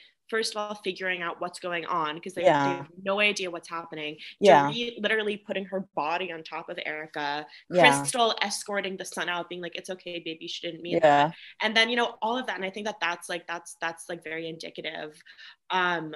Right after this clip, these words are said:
Speaker 1: of, of, like, what Real Housewives is as a show. It's, it's, like, a show about, like, those real moments of reaction, even
Speaker 2: Yeah.
Speaker 1: if, like, the interaction, or even if they're all put in the same place on
Speaker 2: Totally.
Speaker 1: purpose, but you don't
Speaker 2: Totally.
Speaker 1: really know what's going to,
Speaker 2: Yeah.
Speaker 1: you, you don't, it's, it's just, like, an experiment. And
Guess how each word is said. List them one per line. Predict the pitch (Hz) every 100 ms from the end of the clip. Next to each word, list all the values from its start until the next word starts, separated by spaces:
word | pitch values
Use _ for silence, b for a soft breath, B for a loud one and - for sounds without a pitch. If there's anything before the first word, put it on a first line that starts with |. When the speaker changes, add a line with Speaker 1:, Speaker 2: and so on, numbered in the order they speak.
| -
Speaker 1:
of, | 175 170 156 -
of, | 175 160 -
like, | 170 160
what | 175 165 156 -
Real | 170
Housewives | 165 156 - - -
is | 175
as | 160
a | 156
show. | - -
It's, | 156 -
it's, | 180 180
like, | 175
a |
show | 175 - 160
about, | 180 165 -
like, | 165
those | 170 160
real | 170 165
moments | 165 151 160 160
of | 156 156
reaction, | 147 143 156 - 220 233
even | B B
Speaker 2:
Yeah. | 180 160 139
Speaker 1:
if, | -
like, | 175 -
the |
interaction, | - 190 190 190 170 160 165 175
or | 170
even | 147 180
if | 175
they're | 165
all | 160 -
put | 170
in | 170
the | 165
same | 160 160
place | - 196
on | 175
Speaker 2:
Totally. | 160 143 143 123
Speaker 1:
purpose, | 240 277 - B
but | 202 170
you | 160
don't | 143
Speaker 2:
Totally. | 240 233
Speaker 1:
really | 220 214
know | 175
what's | 185 190 -
going | 175 170 170 170
to, | - 170 160 156 160 170 _
Speaker 2:
Yeah. | 190 156 120 -
Speaker 1:
you, | 240
you | 269
don't, | 254 247
it's, | - 226 -
it's | 247
just, | 226 226
like, | 196 -
an | 202
experiment. | - - 185 190 180 180 190
And | 185